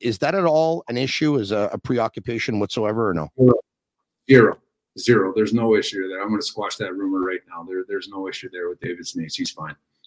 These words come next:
Speaker 1: Wow.
Speaker 2: Listen,
Speaker 1: Okay.
Speaker 2: as a kid, as a kid, as a kid, I had Osgood Schlatter, and it's,
Speaker 1: Oh, really,
Speaker 2: uh,
Speaker 1: eh?
Speaker 2: like a, yeah, I sure do. Uh, when I, I played lacrosse, it's a disease where basically your muscle in the front of your kneecap, your patella starts to come up a little bit,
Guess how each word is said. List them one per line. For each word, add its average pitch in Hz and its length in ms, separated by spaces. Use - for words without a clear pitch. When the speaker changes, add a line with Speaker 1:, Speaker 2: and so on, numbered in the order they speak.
Speaker 1:
Wow. 85 340
Speaker 2:
Listen, - 280
Speaker 1:
Okay. - 100
Speaker 2:
as 123 160
a - 160
kid, 147 260
as - 100
a - 160
kid, 143 80
as 123 80
a 120 40
kid, 143 200
I 120 100
had 113 320
Osgood 87 460
Schlatter, 85 360
and 95 140
it's, 95 100
Speaker 1:
Oh, 139 140
really, 156 260
Speaker 2:
uh, 131 40
Speaker 1:
eh? 143 40
Speaker 2:
like 196 100
a, 95 180
yeah, 120 200
I 90 60
sure 110 240
do. 98 320
Uh, 92 160
when 98 160
I, 92 140
I 95 40
played 110 300
lacrosse, 104 640
it's 95 520
a 92 380
disease 104 640
where 95 280
basically 95 580
your 90 180
muscle 95 400
in 95 80
the 92 100
front 101 200
of 95 40
your 92 120
kneecap, 95 520
your 90 100
patella 92 380
starts 90 380
to 90 100
come 92 240
up 90 240
a 90 40
little 90 200
bit, 85 220